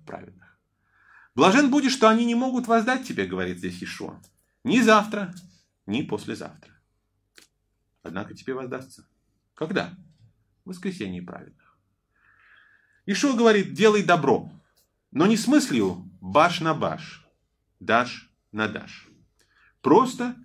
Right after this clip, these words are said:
делай добро. А почему? А потому что ты рожден от Бога. А потому что ты Его.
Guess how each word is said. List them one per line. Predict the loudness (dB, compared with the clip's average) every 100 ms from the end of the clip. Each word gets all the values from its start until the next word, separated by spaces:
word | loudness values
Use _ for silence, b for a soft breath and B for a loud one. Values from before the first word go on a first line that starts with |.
| _ -10
делай | -4 -2 -4 -8 -18 _
добро. | -8 -6 -8 -14 -16 _ _ _ _ _ _ _
А | -10
почему? | -10 -8 -8 -8 -12 -20 _ _ _ _ _ _ _ _ _ -18
А | -14
потому | -8 -6 -8
что | -8
ты | -8
рожден | -8 -8 -8
от | -10
Бога. | -12 -18 _ _ _ _ _ _ _ _ _ _ _ _ _
А | -6
потому | -2 -2
что | -2 -6
ты | -6 -6 -6 -12 -12
Его. | -8 -8 -10